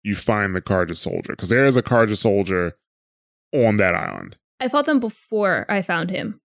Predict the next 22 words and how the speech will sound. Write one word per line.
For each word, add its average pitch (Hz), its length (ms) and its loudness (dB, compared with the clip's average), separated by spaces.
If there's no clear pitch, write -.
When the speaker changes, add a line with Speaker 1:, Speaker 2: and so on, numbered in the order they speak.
Speaker 1:
Hmm, 92 140 -8
okay. 101 360 0
Well, 120 240 6
then, 123 340 4
okay, 165 240 4
well, 139 200 6
let 208 100 4
me 285 80 6
talk 202 160 4
about 151 160 2
the 120 80 0
Carja 113 280 4
soldier 104 300 4
real 95 80 4
quick, 98 220 -4
and 101 60 -4
then 95 80 -2
I 95 40 -2
got 90 180 -2
a - 40 -10
question 92 380 -4
for - 180 -10